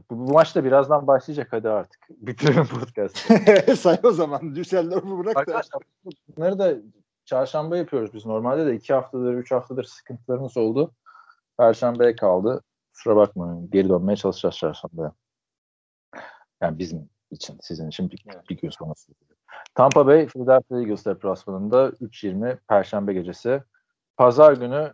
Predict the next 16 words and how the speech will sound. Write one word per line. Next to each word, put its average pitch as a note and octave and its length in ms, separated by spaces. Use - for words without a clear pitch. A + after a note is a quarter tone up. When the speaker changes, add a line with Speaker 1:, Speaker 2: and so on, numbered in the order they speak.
Speaker 1:
Türkiye C3 380
saatiyle C3 580
saat B2+ 420
dört A#2+ 280
buçukta - 440
öğlen F#2+ 480
vakti. B2+ 420
Miami A2+ 320
Dolphins A2 340
Jacksonville G#2+ 480
Jaguars'la F#2+ 520
oynuyor D#2+ 280
Londra'da. D#2 560
Yani, D#2 320
Speaker 2:
Yani, A2 340
abi, C#3 180